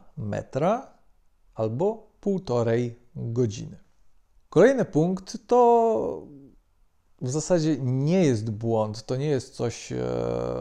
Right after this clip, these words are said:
bardzo niepoprawnego, ale jest to coś takiego, co warto wyeliminować. Chodzi o wyrażenie takie jak wydaje się być. Coś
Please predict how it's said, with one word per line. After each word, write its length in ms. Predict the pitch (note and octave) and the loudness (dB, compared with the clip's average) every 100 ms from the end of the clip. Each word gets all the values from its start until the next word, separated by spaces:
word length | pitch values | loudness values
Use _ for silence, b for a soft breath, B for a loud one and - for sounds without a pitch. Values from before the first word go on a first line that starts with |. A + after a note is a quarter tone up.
| C3 A#2+ | -6 -6
bardzo 500 | A2+ C3 B2 A2+ - | -2 0 0 -4 -6
niepoprawnego, 1160 | A#2 C3+ D3+ D3 - B2 A2 G#2 G#2+ C3+ A3 - _ - _ _ - - - - - - | -4 -2 -4 -6 -4 -4 -2 -4 0 0 0 -6 _ -20 _ _ -20 -20 -20 -20 -20 -2
ale 280 | F#3 A3+ | 0 2
jest 240 | F#3+ F3+ - | 2 -2 -2
to 640 | D#3+ D3 D3 C#3+ D3 C#3 | 2 4 4 2 0 -4
coś 200 | - D3 | -6 -6
takiego, 400 | - B2 B2+ B2 | -6 -4 -2 -2
co 440 | B2 A#2 B2+ B2+ - | -4 -6 -6 -6 -4
warto 400 | A2 A2+ - B2+ | -2 -2 -4 -6
wyeliminować. 880 | D#3 G#3+ F3 C3 A2+ G#2 E3 - - b b b b | -2 0 0 -2 -4 0 0 -2 -12 b b b b
Chodzi 320 | - A#3 A3+ | -2 -2 0
o 400 | D#3 D#3+ E3 - C3+ | 2 2 2 -2 -8
wyrażenie 640 | A#2+ B2 A2+ C3 C#3 C3 | -4 -2 0 -2 -4 -4
takie 260 | A#2+ - | -6 -4
jak 340 | A2 A2 - - _ - - _ - | -2 -2 -4 -20 _ -20 -20 _ -14
wydaje 560 | A2 A2+ A2 C#3+ C3+ A#2 | -8 -4 0 2 2 0
się 340 | - A#2+ A#2 - | -4 -6 -8 -8
być. 500 | A#2 G#2+ A2+ - - _ | -10 -6 -6 -8 -18 _
Coś 540 | - D#3 E3+ - - | -6 -2 -2 -4 -16